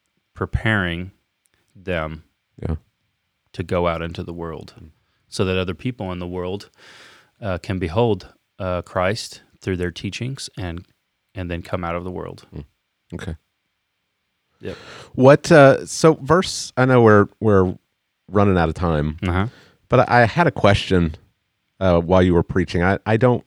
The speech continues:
Speaker 2: I didn't hear you pick up on this.
Speaker 1: Mm-hmm.
Speaker 2: Just wanted to pick your brain real quick. Verse twenty-six.
Speaker 1: Okay.
Speaker 2: "I made known to them your name."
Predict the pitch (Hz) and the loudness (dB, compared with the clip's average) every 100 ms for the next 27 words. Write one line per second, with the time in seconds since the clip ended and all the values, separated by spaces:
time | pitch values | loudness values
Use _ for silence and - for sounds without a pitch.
0 | - 104 101 - - 110 98 98 87 78 | -4 0 0 -2 -2 0 2 2 0 -2
1 | - _ _ _ _ _ _ _ _ _ | -8 _ _ _ _ _ _ _ _ _
2 | _ _ _ _ _ _ _ _ _ _ | _ _ _ _ _ _ _ _ _ _
3 | _ - - 95 101 98 98 101 - - | _ -2 2 2 4 4 4 2 -4 -10
4 | 98 98 98 - _ _ _ _ _ _ | -6 -4 -4 -8 _ _ _ _ _ _
5 | _ _ - 92 - 101 95 82 80 78 | _ _ -12 -12 -10 -2 0 0 0 -2
6 | - 104 90 80 82 80 80 76 76 73 | -4 -10 -6 -2 0 2 0 -2 -4 -4
7 | 90 85 78 - 78 71 78 71 - - | -4 -4 -4 -2 -4 -2 -2 -4 -10 -14
8 | - 95 95 - - - _ _ - 107 | -6 -4 -4 -6 -20 -20 _ _ 2 6
9 | 107 110 127 131 110 98 98 95 107 92 | 8 8 6 6 4 6 6 4 2 4
10 | 95 98 98 71 80 | 4 4 4 2 -2